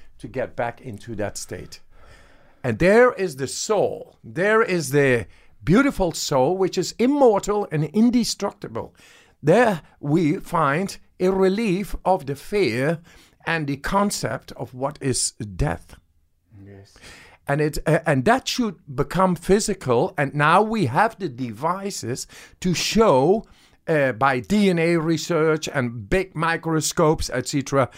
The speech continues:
Speaker 1: how the metaphysics and how the matter dynamics work before,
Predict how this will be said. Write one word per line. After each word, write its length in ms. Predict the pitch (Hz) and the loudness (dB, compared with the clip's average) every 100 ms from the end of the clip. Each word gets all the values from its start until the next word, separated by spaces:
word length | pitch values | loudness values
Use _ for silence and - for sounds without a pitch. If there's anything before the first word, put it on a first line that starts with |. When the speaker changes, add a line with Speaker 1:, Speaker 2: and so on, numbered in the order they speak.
| - - | -20 -16
Speaker 1:
how 300 | - 151 156 | -2 2 2
the 120 | 131 127 | 2 0
metaphysics 720 | 143 135 - 143 139 123 - | 0 0 -2 -4 -2 -6 -4
and 140 | 120 | -2
how 260 | 117 139 143 | 0 0 -2
the 100 | 123 | -4
matter 300 | 127 123 117 | -6 -6 -6
dynamics 680 | 107 113 110 127 110 - - - - | -4 -6 -4 -4 -6 -8 -14 -18 -10
work 580 | 117 110 143 180 294 - _ _ _ _ _ _ _ _ 120 95 | -4 2 4 4 0 -8 _ _ _ _ _ _ _ _ -16 -2
before, 600 | 185 214 240 226 247 | 0 0 2 2 2